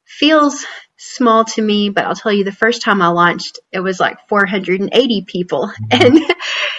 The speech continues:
Speaker 1: you know, so you just have to keep doing it. And then I have a Facebook ad that runs continually for my, um, Discover Your Number One Best-Selling Author Personality,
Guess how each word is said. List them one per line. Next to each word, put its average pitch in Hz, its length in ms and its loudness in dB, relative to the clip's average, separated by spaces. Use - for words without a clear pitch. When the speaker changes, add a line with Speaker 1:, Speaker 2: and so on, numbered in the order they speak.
Speaker 1:
you 294 140 6
know, 233 200 6
so 240 200 -2
you 254 120 4
just 254 140 4
have 226 220 2
to 226 100 -2
keep - 340 -6
doing 220 300 4
it. 190 160 2
And 208 180 2
then 202 220 2
I 202 80 2
have 196 200 -2
a 196 60 -4
Facebook 196 520 -4
ad 175 220 2
that - 120 -4
runs 196 280 0
continually 190 760 -2
for 180 500 2
my, 180 600 0
um, 180 380 -4
Discover 190 440 -6
Your 190 140 -4
Number 185 300 -2
One 175 300 -2
Best-Selling 175 540 -6
Author 175 420 -6
Personality, 190 880 -4